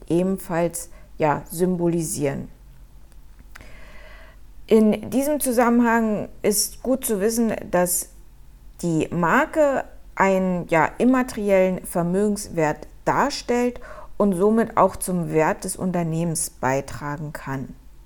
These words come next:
Marken können grundsätzlich auf nationaler Ebene, also jetzt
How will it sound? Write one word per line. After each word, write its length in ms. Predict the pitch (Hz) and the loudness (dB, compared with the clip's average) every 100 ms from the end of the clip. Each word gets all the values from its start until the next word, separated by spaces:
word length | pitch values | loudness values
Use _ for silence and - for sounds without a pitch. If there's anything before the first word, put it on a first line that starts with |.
| - - - - - - - - - - | -20 -20 -20 -20 -20 -20 -20 -18 -14 0
Marken 380 | 180 254 254 | 4 6 4
können 280 | 254 247 220 | 4 4 2
grundsätzlich 880 | 202 190 247 247 214 220 190 202 - - | 2 4 4 4 2 0 -2 -4 -4 -2
auf 260 | 147 - | -2 -2
nationaler 840 | - 190 277 - 302 285 269 269 247 | -4 -2 -2 -2 -2 -2 -2 -2 0
Ebene, 420 | 247 262 247 226 | 0 2 0 -2
also 160 | - 160 | -4 -6
jetzt 300 | - - | -6 -10